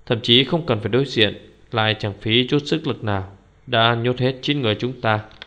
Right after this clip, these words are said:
trong không gian khác. Tuy đáng hận, nhưng tôi không thể không nhìn nhận hắn rất cao tay. Đợi sau khi chúng ta chết, siêu năng lực của người này có thể thăng một lúc mười cấp độ. Anh ta lắc đầu.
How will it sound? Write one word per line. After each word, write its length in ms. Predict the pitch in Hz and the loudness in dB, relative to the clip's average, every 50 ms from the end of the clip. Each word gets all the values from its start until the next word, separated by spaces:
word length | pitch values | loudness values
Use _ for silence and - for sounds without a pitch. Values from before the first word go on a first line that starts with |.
| - - - _ _ _ - | -20 -20 -20 _ _ _ -4
trong 280 | - 113 107 107 104 101 | -2 -2 -2 -2 -4 -6
không 200 | - 117 107 98 | -6 -8 -6 -4
gian 200 | - 107 101 101 | -4 -4 -4 -4
khác. 260 | - - 131 143 156 - - - _ - _ _ _ _ _ _ _ _ _ _ _ _ _ _ _ _ _ - | -8 -8 -8 -8 -8 -10 -14 -20 _ -20 _ _ _ _ _ _ _ _ _ _ _ _ _ _ _ _ _ 0
Tuy 220 | 127 123 117 113 | 4 4 6 6
đáng 200 | 113 117 131 147 | 6 4 4 2
hận, 220 | 147 131 113 107 101 - - - - _ _ _ _ _ _ - | 2 2 0 0 -2 -4 -8 -20 -20 _ _ _ _ _ _ -4
nhưng 340 | 117 113 113 113 113 117 | -2 -2 -2 -2 -4 -2
tôi 140 | 120 - 156 | 0 2 2
không 240 | 151 - 160 143 - | 2 2 -2 -2 -2
thể 220 | - 113 104 101 | 0 2 2 2
không 220 | 98 - 151 156 147 | 0 0 -4 -4 -2
nhìn 200 | 127 110 104 104 | -2 -2 -2 0
nhận 340 | 104 101 98 95 - - - - _ - - | 0 0 0 -2 -6 -18 -20 -20 _ -12 -8
hắn 200 | 113 110 110 123 | -6 -6 -4 -2
rất 260 | 120 151 147 - - | 0 -2 -2 0 0
cao 160 | - 113 113 | 0 0 0
tay. 280 | 110 - 107 107 104 104 101 - - - - - - - - - _ _ _ _ _ _ _ _ _ _ _ _ _ _ _ - - - _ _ _ - - - _ | 2 2 2 2 2 0 -2 -8 -16 -20 -20 -20 -20 -20 -20 -20 _ _ _ _ _ _ _ _ _ _ _ _ _ _ _ -20 -20 -20 _ _ _ -20 -20 -6 _
Đợi 140 | - 120 117 | 4 4 4
sau 140 | - 143 127 | 4 4 2
khi 160 | - 131 113 | 2 2 0
chúng 160 | - 139 131 | 0 0 -2
ta 140 | - 117 107 - - | 0 0 0 0 0
chết, 200 | - 143 160 160 - - - - - _ _ - | -2 -2 -2 -2 -6 -12 -20 -20 -20 _ _ -12
siêu 180 | - - 160 151 | -4 0 0 2
năng 140 | 151 143 | 2 2
lực 140 | 135 117 107 - | 2 2 2 0
của 80 | 113 104 | -2 -2
người 200 | 104 107 107 101 | 0 0 0 2
này 220 | 104 104 104 104 | 2 2 2 2
có 120 | - 151 147 | 0 -2 -4
thể 120 | - 127 - - | -2 -4 -4 -2
thăng 200 | - 113 110 107 | -2 -2 -2 -2
một 120 | 101 95 127 | -4 -4 -4
lúc 160 | 143 - - | -4 -4 -2
mười 200 | 120 107 98 92 | -2 0 0 0
cấp 220 | - - - - | -2 -4 -4 -2
độ. 260 | 120 110 101 95 - - - - - _ _ _ _ _ _ _ _ | -2 -2 -2 -2 -4 -8 -16 -20 -20 _ _ _ _ _ _ _ _
Anh 160 | - 127 110 | -10 -8 -4
ta 220 | - 117 107 107 107 | 0 2 2 4 4
lắc 240 | 131 160 165 - | 2 -2 -2 -2
đầu. 260 | 117 110 101 98 95 | -2 -2 -2 -2 -4